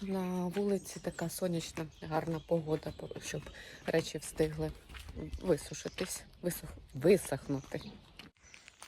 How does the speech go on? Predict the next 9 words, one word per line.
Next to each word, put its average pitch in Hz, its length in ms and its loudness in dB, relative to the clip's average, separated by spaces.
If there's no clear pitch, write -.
Юра 165 220 0
вже 156 240 -2
заводить 170 580 0
свою 175 300 0
машинку. 175 640 -2
Буде 185 200 2
займатися 180 600 -2
свою, 185 280 -2
своєю 185 600 2